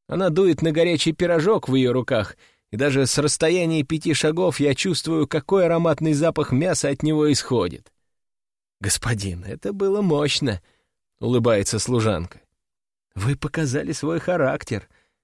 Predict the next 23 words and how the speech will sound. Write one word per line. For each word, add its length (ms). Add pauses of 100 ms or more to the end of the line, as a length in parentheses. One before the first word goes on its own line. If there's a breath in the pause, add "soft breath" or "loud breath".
(280)
Неужели 420
началась 520
игра? 440 (880)
Вы 180
же 180
не 160
особо 400
хотели 380
выделяться». 640 (1000)
Все 260
началось 520
еще 280
тогда, 480
когда 280
я 120
коснулся 520
кодекса 500
императора. 680 (580)
И 100
теперь 380
пути 360
назад 440
нет. 380